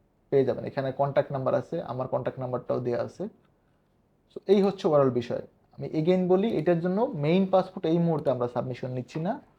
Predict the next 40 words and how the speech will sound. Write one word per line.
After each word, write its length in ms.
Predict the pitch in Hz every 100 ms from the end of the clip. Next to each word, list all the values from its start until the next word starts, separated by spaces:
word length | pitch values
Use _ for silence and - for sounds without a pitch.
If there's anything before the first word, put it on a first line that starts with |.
| _ _ _ 131 -
যখন 360 | 131 135 190 151 143
লিস্ট 300 | 175 - -
হবে, 340 | 160 185 311 - _ _ _ 135
then 160 | 143
আমরা 200 | 143 127
নিব। 220 | 120 117 - _
পড়াশোনাটা 760 | 151 165 170 190 185 180 220 269
এসএসসি 440 | - 147 165 - 147
পাস 220 | 127 127 -
লাগবে। 280 | 120 120 127
again 360 | 143 151 151
বলি, 260 | 135 117 - _ _ -
for 120 | 143 147
Qatar 300 | 143 180 247 - _ _ _
you 80 | 151 151
will 120 | 156
need 120 | 156
a 80 | 160 -
এসএসসি 260 | 151 160 160 -
pass 160 | 139 135 143
certificate। 440 | 131 127 117 117 123
যাদের 260 | 135 165 254 - _ _ _ _ _
হাইট 320 | 147 160 160
পাঁচ 140 | 160 160 -
ফিট 200 | 175 -
পাঁচের 300 | 147 160 156
উপরে, 480 | 151 160 170 196 269 - _ _
এসএসসি 240 | 139 151 156
পাসের 240 | 147 156
সার্টিফিকেট 540 | - 143 143 151 147 147
আছে, 340 | 143 190 262 - _ _ _ 131
বয়স 220 | 143 151
সীমা 280 | - 156 143
একুশ 260 | 147 143
থেকে 180 | 147 139
পঁয়ত্রিশ, 500 | 135 131 131 196 -
তারা 100 | 135
অ্যাপ্লাই 300 | 131 131 131
করতে 260 | 131 131 139
পারবেন 420 | 131 139 175 262